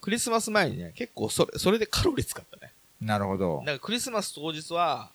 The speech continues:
Speaker 1: まあ別方向の、
Speaker 2: うん。
Speaker 1: なんかがあったらいいなと思うけど、
Speaker 2: うん。
Speaker 1: まだちょっと思いつつ。どうすんの？
Speaker 2: いや、今話聞いてて、そういうのもいいし、
Speaker 1: うんうん。
Speaker 2: そういうのもいいっていうか、なんか、なんか、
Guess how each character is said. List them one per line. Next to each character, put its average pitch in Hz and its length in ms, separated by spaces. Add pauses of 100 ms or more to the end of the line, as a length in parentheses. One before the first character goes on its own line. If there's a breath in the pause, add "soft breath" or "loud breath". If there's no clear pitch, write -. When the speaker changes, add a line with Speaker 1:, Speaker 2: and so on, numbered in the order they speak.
(580)
Speaker 1:
ま 135 100
あ 117 60
別 117 320
方 156 180
向 85 220
の、 90 340
Speaker 2:
う - 1900
ん。 - 20
Speaker 1:
な 98 80
ん 92 80
か - 160
が - 180 (920)
あ - 60
っ - 80
た 90 100
ら 87 60
い 95 40
い - 20
な 87 100
と - 80
思 - 100
う - 20
け 92 60
ど、 87 60
Speaker 2:
う - 20
ん。 82 200
Speaker 1:
ま 135 100
だ 120 60
ち - 100
ょ - 40
っ - 20
と - 80
思 - 100
い - 40
つ - 60
つ。 - 100 (300)
ど 160 100
う - 20
す - 80
ん - 40
の？ - 1300
Speaker 2:
い - 20
や、 92 40
今 92 180
話 104 240
聞 104 100
い 95 60
て 98 120
て、 - 160
そ 113 180
う 135 40
い 143 40
う - 20
の 131 80
も 113 100
い 113 120
い 107 40
し、 113 520 (100)
Speaker 1:
う - 20
ん 101 40
う - 20
ん。 92 320 (180)
Speaker 2:
そ - 80
う 120 40
い - 20
う - 20
の 110 60
も 104 80
い - 20
い - 20
っ - 20
て - 60
い - 20
う - 20
か、 92 100
な 92 80
ん 98 60
か、 87 200 (1800 loud breath)
な 175 100
ん 175 40
か、 - 140